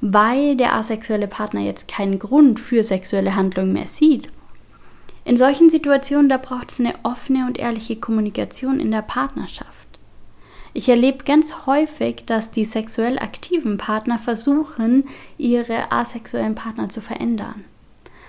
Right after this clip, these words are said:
Es fällt oft richtig schwer, diese Unterschiedlichkeit zu akzeptieren.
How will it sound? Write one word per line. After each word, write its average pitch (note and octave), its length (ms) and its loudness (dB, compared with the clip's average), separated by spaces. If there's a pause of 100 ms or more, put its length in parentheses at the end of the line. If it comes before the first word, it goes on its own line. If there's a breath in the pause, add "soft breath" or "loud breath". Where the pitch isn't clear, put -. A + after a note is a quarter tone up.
(120)
Es - 80 -16
fällt A#3 300 0
oft - 480 -4
richtig A#3+ 440 -6
schwer, A3 680 -2 (180)
diese A3+ 240 -2
Unterschiedlichkeit G#3 800 -6
zu - 120 -10
akzeptieren. - 840 -8